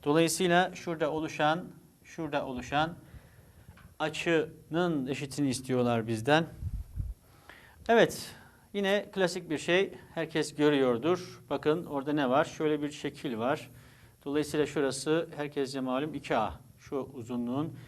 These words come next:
iki A olduğunu görüyoruz arkadaşlar. Şurası nedir? Burasının da, burasının da iki B olduğunu görüyoruz. Açıortaymış, açıortaymış, açıortaylar kesişmişler.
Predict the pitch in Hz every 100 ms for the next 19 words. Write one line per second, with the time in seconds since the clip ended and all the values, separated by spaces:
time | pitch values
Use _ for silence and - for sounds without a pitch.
0 | - - - 123 - 160 135 135 113 135
1 | 120 127 135 135 127 123 110 113 110 107
2 | 107 110 110 90 147 147 - - - -
3 | - - - - - - - - 185 190
4 | 190 196 156 165 214 - - - 170 175
5 | 160 156 151 151 196 220 151 - - -
6 | - 151 160 165 156 143 190 208 175 -
7 | 202 - - - 127 143 131 120 113 117
8 | 113 110 110 117 131 175 - - - 143
9 | - 147 - 117 147 139 131 151 127 113
10 | 143 - 147 135 120 120 123 123 135 113
11 | 120 113 165